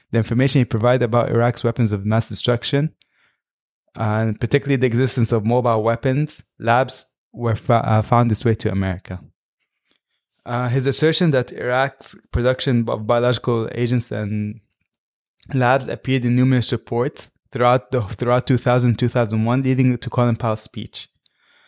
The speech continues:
Uh, however, his credibility and background raised concern,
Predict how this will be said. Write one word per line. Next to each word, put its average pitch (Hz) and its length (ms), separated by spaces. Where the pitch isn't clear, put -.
Uh, 117 400
however, 151 360
his 135 120
credibility 139 540
and 120 100
background 127 400
raised 120 160
concern, 117 540